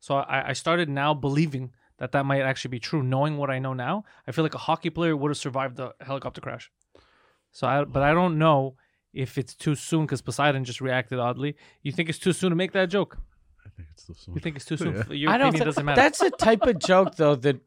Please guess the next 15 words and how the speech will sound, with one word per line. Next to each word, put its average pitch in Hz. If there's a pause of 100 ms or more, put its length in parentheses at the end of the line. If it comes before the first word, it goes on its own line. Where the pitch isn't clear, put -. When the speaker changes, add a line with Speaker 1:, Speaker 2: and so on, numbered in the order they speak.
(140)
Speaker 3:
too 180
soon 160
doesn't 131
apply 123
'cause 151 (240)
in 196
four 214
years, 190
no 156
one's 147
gonna 131
get 127
that 101
joke. 180
Speaker 1:
Exactly. 156